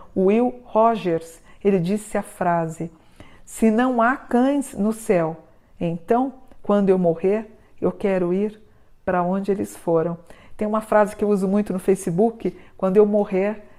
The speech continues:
eu quero ir pro céu. Quando eu morrer, eu quero ir pro céu dos cachorros e dos gatos." Tá bom?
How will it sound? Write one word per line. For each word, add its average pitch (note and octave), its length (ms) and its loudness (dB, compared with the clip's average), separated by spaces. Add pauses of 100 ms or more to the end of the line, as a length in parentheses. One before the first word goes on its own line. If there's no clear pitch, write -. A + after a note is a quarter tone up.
eu F3+ 80 0
quero G3 280 -2
ir - 20 0
pro F#3+ 260 -2
céu. - 460 -2 (340)
Quando G3 220 -2
eu F3+ 60 0
morrer, F#3 460 -4 (320)
eu F3+ 120 -2
quero F#3+ 280 -4
ir F3+ 40 -4
pro F#3 160 -8
céu F3 280 -6
dos F3 140 -12
cachorros - 880 -12
e - 100 -6
dos F#3 280 -4
gatos." - 560 -8 (320)
Tá F#3+ 120 -8
bom? A3+ 340 -4